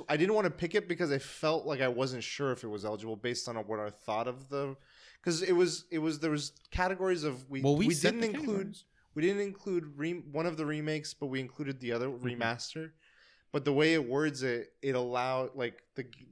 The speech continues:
Speaker 1: the, the site lets it,
Speaker 2: Gotcha.
Speaker 1: it's keep counting it as one of them. And I wasn't sure if it was, so I was like, "I just want, like, a thumbs up or thumbs down if this is available." Advance Wars.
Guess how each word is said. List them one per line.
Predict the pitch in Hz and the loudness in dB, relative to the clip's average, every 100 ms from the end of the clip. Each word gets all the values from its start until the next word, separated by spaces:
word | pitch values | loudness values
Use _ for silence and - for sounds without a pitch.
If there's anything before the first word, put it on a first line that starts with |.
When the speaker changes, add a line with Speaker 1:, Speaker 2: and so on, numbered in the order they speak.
| - | -14
Speaker 1:
the, | - 127 | -6 -6
the | 113 120 | -4 -6
site | 117 - 151 143 120 120 | -4 0 2 0 -4 -6
lets | 120 - | -4 -6
it, | 117 - - | -10 -6 -6
Speaker 2:
Gotcha. | 98 | -4
Speaker 1:
it's | 95 135 - _ - - | -2 -2 -2 _ -18 -10
keep | - 180 139 | -6 -6 0
counting | - 165 156 143 | 4 6 4 2
it | 131 | 0
as | 113 | -2
one | 120 117 | -6 -6
of | 104 | -6
them. | 104 101 _ - - - _ | -10 -12 _ -20 -20 -20 _
And | 117 | 0
I | 143 | 4
wasn't | 156 147 139 | 6 4 0
sure | 156 | 0
if | 131 | 0
it | 123 | -2
was, | 113 120 101 | 0 0 -2
so | 120 | -4
I | |
was | 110 | -4
like, | 113 101 - | -4 -6 -6
"I | 117 | -4
just | 123 135 | -4 -4
want, | 131 120 117 _ | -4 -4 -6 _
like, | 131 113 | -12 -8
a | 110 101 104 _ - | -6 -8 -10 _ -4
thumbs | 147 139 131 | -2 0 2
up | 135 | 0
or | 120 | -2
thumbs | - 113 107 | -4 -4 -4
down | 117 113 | -2 -2
if | 107 - | -4 -8
this | 110 | -10
is | 117 101 107 - _ - - - - - - - _ - | -10 -12 -14 -20 _ -20 -20 -14 -8 -8 -8 -20 _ -4
available." | 120 131 117 104 101 98 _ _ _ _ _ _ _ _ | 0 2 2 -2 -4 -12 _ _ _ _ _ _ _ _
Advance | 123 127 117 - | -2 -2 -2 -6
Wars. | 95 - - | -14 -14 -20